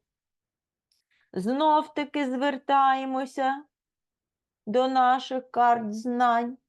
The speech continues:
І так, що таке техніка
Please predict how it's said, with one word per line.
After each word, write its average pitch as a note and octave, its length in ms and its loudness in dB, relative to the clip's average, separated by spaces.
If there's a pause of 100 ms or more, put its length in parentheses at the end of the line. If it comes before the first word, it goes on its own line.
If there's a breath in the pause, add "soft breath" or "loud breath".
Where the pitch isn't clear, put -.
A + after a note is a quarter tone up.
(580)
І E4+ 140 2
так, - 480 -2 (640)
що E4+ 580 0
таке D#4+ 760 -2 (220)
техніка A3+ 1200 -4